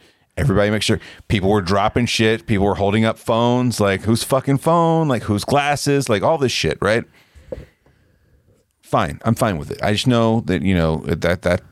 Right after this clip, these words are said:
point in my life has passed, right? The thing that bothered me was, like, there was, there's almost always, and it happened with every band that night, there's almost always some people on the outside of the pit that was like, that, that have an excuse for why they're not jumping in.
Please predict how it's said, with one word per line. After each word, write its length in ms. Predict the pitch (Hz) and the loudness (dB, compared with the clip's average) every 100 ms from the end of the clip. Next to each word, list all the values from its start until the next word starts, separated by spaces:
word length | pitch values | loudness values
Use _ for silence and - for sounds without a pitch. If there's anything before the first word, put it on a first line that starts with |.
| - | -2
point 180 | 110 92 | 0 2
in 40 | |
my 100 | 90 | 2
life 220 | 82 80 | 0 0
has 100 | 82 | -2
passed, 340 | - 67 - - | -2 -4 -4 -2
right? 240 | 78 85 - - - - - _ | -2 -2 -8 -20 -20 -20 -20 _
The 220 | 73 87 101 | -10 -4 -2
thing 220 | 123 131 | 0 0
that 100 | 113 | 0
bothered 360 | 95 92 95 101 | 0 0 0 0
me 120 | 101 | 0
was, 180 | 90 90 | 2 2
like, 200 | 82 87 | 0 -2
there 160 | 87 95 | -2 2
was, 320 | 101 90 - - _ | 2 0 -6 -14 _
there's 300 | - 101 101 | -4 -2 -2
almost 420 | - 117 123 123 - | -2 0 0 0 -2
always, 500 | 113 117 104 80 73 | 0 2 2 -2 -2
and 120 | - | -2
it 40 | 85 | -2
happened 260 | 87 85 87 | -2 -2 0
with 100 | 69 | 0
every 200 | 78 101 | 0 0
band 280 | 95 92 | 0 0
that 120 | 85 76 | 0 0
night, 300 | 80 80 - - - | 0 -2 -8 -20 -6
there's 160 | 82 92 | -2 0
almost 240 | 104 107 | 0 0
always 680 | - 113 139 143 131 123 - _ _ _ | 0 2 2 2 0 -2 -8 _ _ _
some 160 | - 90 | -4 -2
people 260 | 104 - | 0 0
on 120 | 92 | 0
the 100 | 87 | 0
outside 320 | 85 80 - 87 | -2 -2 0 0
of 60 | |
the 60 | 120 | -2
pit 300 | - 80 - _ _ _ _ _ _ _ _ _ | -2 -2 -2 _ _ _ _ _ _ _ _ _
that 120 | 95 | 0
was 140 | 95 87 | 2 2
like, 220 | 87 85 95 | 0 0 -2
that, 180 | 101 | -2
that 140 | 85 85 | -2 -2
have 220 | 117 107 | -2 -2
an 80 | 98 | -4
excuse 440 | 82 - 104 95 | -4 -2 0 -2
for 180 | - 85 | 0 0
why 180 | 82 76 | 0 -2
they're 160 | 78 | -4
not 200 | 76 69 | -4 -4
jumping 380 | 80 80 - 67 | -4 -4 -4 -6
in. 300 | - - 101 | -6 -10 -14